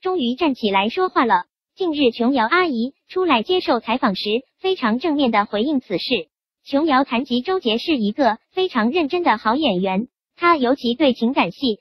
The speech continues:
和情绪戏的处理有着独特和复杂的想法，演技也是没得说，甚至可以说是《还珠格格》里演技最好的一位演员。在采访期间，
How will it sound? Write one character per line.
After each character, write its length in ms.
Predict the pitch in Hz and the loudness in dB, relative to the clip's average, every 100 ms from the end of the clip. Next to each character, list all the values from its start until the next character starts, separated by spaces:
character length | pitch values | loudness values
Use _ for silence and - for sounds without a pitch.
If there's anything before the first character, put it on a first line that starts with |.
| _ | _
和 160 | - 254 | -2 -2
情 200 | - 226 | 0 -2
绪 160 | 254 320 | 0 -2
戏 140 | - | -2
的 120 | 226 | -4
处 160 | - 226 | -2 -2
理 260 | 269 196 - _ | 0 -2 -4 _
有 160 | 233 | -4
着 160 | 190 220 | 0 -2
独 160 | 220 | 0
特 220 | 226 320 240 | 0 0 -2
和 200 | 220 226 | -2 -4
复 180 | 370 | -4
杂 160 | 294 208 | -2 -2
的 100 | 277 | -2
想 200 | 214 214 | -2 -2
法， 240 | 226 147 _ _ _ _ | 0 -2 _ _ _ _
演 200 | 269 220 | -2 0
技 180 | 330 262 | -2 -2
也 200 | 226 202 | -2 -2
是 240 | 294 240 | 0 0
没 160 | 202 208 | 0 -2
得 100 | 269 | -2
说， 280 | 302 302 311 _ _ | 0 -2 -2 _ _
甚 200 | - 381 | -6 -4
至 180 | 320 254 | 0 -2
可 180 | 226 240 | 0 -2
以 180 | 311 214 | 0 0
说 180 | 349 349 | -2 -2
是 140 | 294 202 _ _ | -2 -2 _ _
《还 180 | 226 | -2
珠 200 | 247 349 | 0 0
格 180 | 349 214 | 0 -4
格》 100 | 330 277 | 0 2
里 180 | 214 | 0
演 200 | 254 233 | -2 -4
技 180 | 180 285 | 0 0
最 160 | 370 320 | 0 0
好 160 | 208 | 0
的 180 | 190 196 | 2 0
一 160 | 202 233 | 0 0
位 160 | 302 | 2
演 240 | 226 202 180 | 2 0 0
员。 300 | 190 190 247 _ _ _ | 0 -2 -6 _ _ _
在 160 | 311 254 | 0 2
采 220 | - 262 | 0 0
访 160 | 220 185 | -2 -2
期 180 | 330 | -4
间， 240 | 330 339 | 0 0